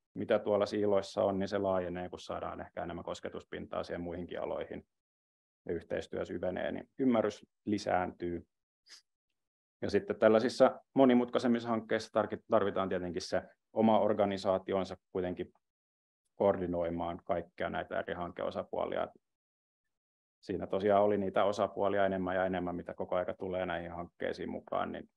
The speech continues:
jonkun pitäisi pitää ne langat käsissä ja katsoa, että se punainen lanka siellä säilyy kaikessa tekemisessä ja se loppukokonaisuus on sitten mahdollisimman hyvin yhteen toimiva.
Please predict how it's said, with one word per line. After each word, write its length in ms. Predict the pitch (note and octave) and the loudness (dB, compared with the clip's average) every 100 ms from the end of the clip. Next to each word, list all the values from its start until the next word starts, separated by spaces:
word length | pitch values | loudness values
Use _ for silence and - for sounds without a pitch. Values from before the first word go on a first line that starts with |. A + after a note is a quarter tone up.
| _ | _
jonkun 300 | - G2 A2 | -10 -8 -6
pitäisi 260 | C3 C3 - | 0 0 0
pitää 280 | - A2 G#2 | 0 2 4
ne 140 | G2 | 2
langat 380 | F#2 G2 F#2+ F#2 - | 2 2 2 -2 -2
käsissä 440 | F#2 F#2+ - F2 | -2 -2 -6 -2
ja 220 | F2 F2 - _ _ | -2 -4 -10 _ _
katsoa, 420 | - F2 - F#2 | -10 -10 -6 -6
että 200 | E2+ - | -6 -6
se 100 | F2 E2+ | -10 -10
punainen 400 | F#2 E2+ E2+ E2+ | -8 -8 -8 -8
lanka 260 | E2 E2+ E2 | -8 -8 -8
siellä 240 | F2 F2 | -6 -6
säilyy 420 | - F2 F2 E2+ | -6 -6 -6 -6
kaikessa 440 | E2+ E2 - - - | -6 -8 -8 -14 -12
tekemisessä 680 | - - E2 G#2 F#2 - E2+ | -10 -6 -6 -8 -12 -8 -6
ja 200 | F2 - _ _ _ _ _ _ _ | -6 -8 _ _ _ _ _ _ _
se 200 | F2+ - | -10 -6
loppukokonaisuus 1160 | G2+ G2 - F#2+ F#2 F#2 F2+ F2 E2+ E2+ D#2+ | -2 -2 -2 -4 -4 -2 -4 -2 -4 -4 -10
on 200 | - E2+ | -8 -10
sitten 280 | E2+ F2+ - | -10 -12 -10
mahdollisimman 560 | E2+ E2+ F2 F2 F2 E2+ | -8 -8 -10 -10 -10 -8
hyvin 260 | F2+ E2+ | -6 -6
yhteen 480 | - E2+ - E2+ D#2+ | -6 -10 -6 -8 -6
toimiva. 560 | F2+ E2+ E2+ E2 F2 | -8 -6 -6 -6 -6